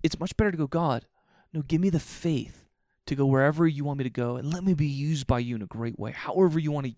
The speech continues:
use me, Lord." All right? Because God's plan is moving all over the earth,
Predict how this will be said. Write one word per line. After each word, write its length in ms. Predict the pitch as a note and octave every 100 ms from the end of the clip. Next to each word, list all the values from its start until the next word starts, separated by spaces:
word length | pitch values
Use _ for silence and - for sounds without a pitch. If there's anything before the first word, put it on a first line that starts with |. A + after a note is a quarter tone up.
| E2+
use 240 | C3+ A#2+
me, 100 | G#2+
Lord." 320 | G#2+ F#2+ - - _ _ _ _
All 80 | -
right? 180 | B2 - - - -
Because 220 | - D3 A#2
God's 380 | C#3+ C#3 F#3+
plan 340 | - G3 F#3+ G3
is 220 | D3+ C3
moving 280 | C3+ E3 G#3
all 100 | A3+
over 100 | A#3+
the 140 | G#3+
earth, 200 | D3+ C#3